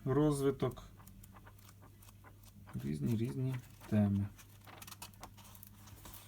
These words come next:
Наклад чотириста тисяч примірників, ціна двадцять п'ять копійок. Ось зміст можна проглянути. Гігієна, сексуальне виховання.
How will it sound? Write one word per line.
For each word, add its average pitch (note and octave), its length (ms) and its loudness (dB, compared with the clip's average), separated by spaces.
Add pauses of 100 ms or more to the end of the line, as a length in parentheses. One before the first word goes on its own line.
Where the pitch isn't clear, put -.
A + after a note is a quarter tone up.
(1600)
Наклад C3 560 6
чотириста D3+ 580 8
тисяч A2+ 420 4
примірників, C#3 720 8
ціна B2 300 8
двадцять C3+ 360 4
п'ять B2+ 200 4
копійок. G#2 680 4 (120)
Ось D#3+ 200 6
зміст A2+ 460 8
можна A2+ 340 6
проглянути. E3 800 6 (1500)
Гігієна, B2 960 6 (2750)
сексуальне C#3 720 4
виховання. C#3+ 760 4